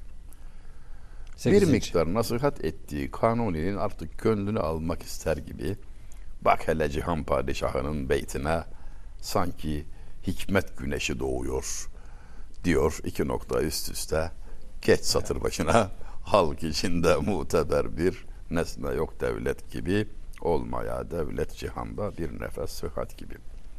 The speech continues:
Speaker 2: Bir beytin üzerine yazdığı sekiz mısra ile on mısralık kıtada tez yazılmıştır. Bir yüksek lisans tezi konmuştur.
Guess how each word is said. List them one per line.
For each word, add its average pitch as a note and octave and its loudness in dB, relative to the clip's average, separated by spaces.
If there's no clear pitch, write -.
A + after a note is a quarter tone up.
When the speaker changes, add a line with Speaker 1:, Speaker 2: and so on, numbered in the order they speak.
Speaker 2:
Bir D#3 8
beytin B2 10
üzerine A2 8
yazdığı G2+ 8
sekiz G2+ 4
mısra F2 4
ile D2 4
on A2+ 8
mısralık D#2 2
kıtada F#2+ 2
tez D#3 8
yazılmıştır. - -2
Bir B2 2
yüksek A#2+ 2
lisans G#2 0
tezi E2 -2
konmuştur. - -6